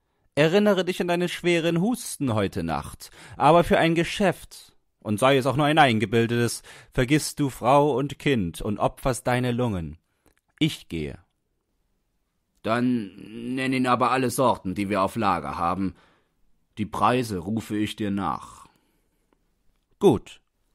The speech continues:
sagt die Frau und steigt zur Gasse auf. Natürlich sieht sie mich gleich. „Frau Kohlenhändlerin“, rufe ich,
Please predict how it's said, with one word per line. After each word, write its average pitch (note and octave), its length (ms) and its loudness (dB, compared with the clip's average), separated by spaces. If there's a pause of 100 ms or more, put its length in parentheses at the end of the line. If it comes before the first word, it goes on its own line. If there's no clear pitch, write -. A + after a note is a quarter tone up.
(440)
sagt - 320 -20
die C2 60 -16
Frau E2 360 -10
und - 260 -18
steigt - 380 -16
zur F#2 160 -12
Gasse - 360 -14
auf. - 360 -20 (1080)
Natürlich E2 600 -10 (140)
sieht D2 220 -16
sie - 100 -20
mich D2+ 220 -16
gleich. - 500 -14 (880)
„Frau F3 300 0
Kohlenhändlerin“, D3+ 1200 0 (360)
rufe E2+ 280 -14
ich, - 320 -20